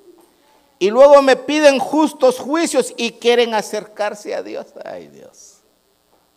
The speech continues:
Porque dicen, hay gente que, mire, hermano, hay gente que alega con Dios. Yo pensé que solo en la tierra se alega, hay gente que alega con Dios.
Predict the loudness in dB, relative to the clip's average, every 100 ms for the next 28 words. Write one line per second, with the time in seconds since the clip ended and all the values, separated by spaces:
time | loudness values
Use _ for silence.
0 | _ _ _ _ _ _ _ _ _ _
1 | _ _ _ _ _ _ _ 0 2 2
2 | 0 0 0 0 0 -2 -2 -4 -6 -10
3 | -12 -16 -18 -18 -20 -18 -18 -16 -16 -18
4 | -18 -16 -14 -16 -16 -20 -18 -16 -12 -12
5 | -12 -14 -18 -14 -10 -10 -10 -12 -14 -14
6 | -14 -12 -12 -12 -10 -6 -6 -6 -8 -8
7 | -8 -8 -8 -10 -8 -6 -4 -6 -8 -8
8 | -8